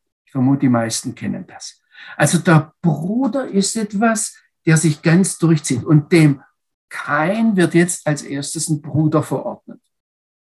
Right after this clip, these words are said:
Und jetzt hat dieser Bruder, ähm, einen Namen, den bringt er mit. Das heißt nicht, dass der Adam oder die Eva ihm den gegeben haben.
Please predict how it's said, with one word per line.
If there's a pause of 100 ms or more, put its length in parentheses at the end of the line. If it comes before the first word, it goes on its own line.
(540)
Und
jetzt
hat
dieser
Bruder, (420)
ähm, (540)
einen
Namen,
den
bringt
er
mit.
Das
heißt
nicht,
dass
der
Adam
oder
die
Eva
ihm
den
gegeben
haben.